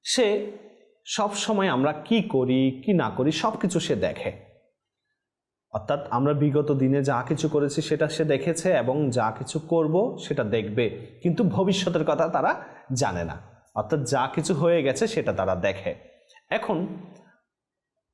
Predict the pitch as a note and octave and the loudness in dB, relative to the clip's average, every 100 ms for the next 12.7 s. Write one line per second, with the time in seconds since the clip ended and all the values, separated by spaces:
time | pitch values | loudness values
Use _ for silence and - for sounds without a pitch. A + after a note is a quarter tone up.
0 | - D3 C3+ F3+ G#3+ G#3+ F3 G#3 - - | -2 0 2 2 4 4 2 -2 -8 -16
1 | - - C4 B3+ D3+ C3 G3 - C#3+ A#2 | -20 -2 0 2 2 2 0 -4 -2 2
2 | A#2 - A#2+ B2+ B2+ B2 A2 A#2+ B2 A#2+ | 2 0 0 0 0 -2 0 0 0 0
3 | B2+ B2+ C3 A#2+ D#3 D#3 - F3 D#3 A2+ | 0 0 0 2 2 2 0 -2 0 0
4 | G2 G2+ G2+ G#3 - - C3 C#3 A#2+ C#3 | 0 -2 0 0 -4 -8 -2 -2 0 2
5 | F3+ F#3+ D3+ E3 G#2+ G#2+ G#2 F#2+ F#2+ - | 2 2 0 0 -4 -4 -4 -4 -4 -6
6 | - F#2+ F2 D#2+ D2+ - _ _ _ _ | -6 -6 -4 -6 -12 -20 _ _ _ _
7 | _ _ - C#3 G#3 F3 F3 F#3+ G#3+ D3+ | _ _ -4 0 2 0 0 0 2 2
8 | D3+ C#3+ E3 - G#2+ F#2+ A#2+ G2 - - | 2 2 0 0 -4 0 -2 -2 -6 -16
9 | - _ _ _ _ C3+ G3 G3 C#3+ B2+ | -20 _ _ _ _ 0 2 2 2 2
10 | A#2+ B2 F#3 G3 - - - F3 F3+ F#3 | 2 2 0 -2 -10 -14 -4 -4 2 2
11 | F#3 - - - C3 C#3+ D3 B2 A#2 A#2 | 2 -2 -10 -6 -2 0 2 2 2 0
12 | A2 G2+ A2+ G#2 G2 G2+ D3 | 0 0 -2 2 0 0 -4